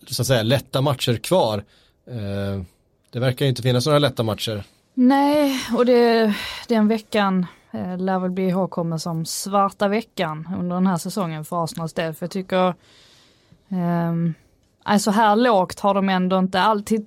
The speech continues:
Speaker 2: det, visst det har funnits dippar, under säsongens gång. Men alltså en sån här dipp med liksom tre raka förluster på det sättet, det är
Speaker 1: Mm.
Speaker 2: varav en noll tre förlust mot Leicester. Alltså så lågt har de inte riktigt sjunkit. Men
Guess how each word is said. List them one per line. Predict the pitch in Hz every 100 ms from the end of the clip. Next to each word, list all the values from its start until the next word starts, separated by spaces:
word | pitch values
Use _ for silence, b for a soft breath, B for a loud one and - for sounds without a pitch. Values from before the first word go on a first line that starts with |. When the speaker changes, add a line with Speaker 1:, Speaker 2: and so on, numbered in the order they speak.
| -
Speaker 2:
det, | 208 208
visst | 214 240 -
det | 214
har |
funnits | 240 208 -
dippar, | 220 _ - 180 214 - _ _ -
under | 208 175
säsongens | 180 160 175 165 165
gång. | 190 190 185 _
Men | 190 180 175 180 - -
alltså | - -
en | 185
sån | 190 175
här | 196 185
dipp | 196 196 -
med | 190 170
liksom | 165 - 160 160
tre | - 190 175
raka | 175 170 - 175 160 180
förluster | - - 196 185 - - -
på | -
det | 185 160
sättet, | - 165 - -
det | - -
är | 117
Speaker 1:
Mm. | 101 92 B B B
Speaker 2:
varav | - 175 170 175
en | 165 165
noll | 170 165
tre | - 170
förlust | - 185 175 - -
mot | 180
Leicester. | 175 - - - -
Alltså | 165 180
så | 208 185
lågt | 190 185 -
har | 185
de | 180
inte | 185 190
riktigt | 185 -
sjunkit. | 208 202 202 196
Men | 220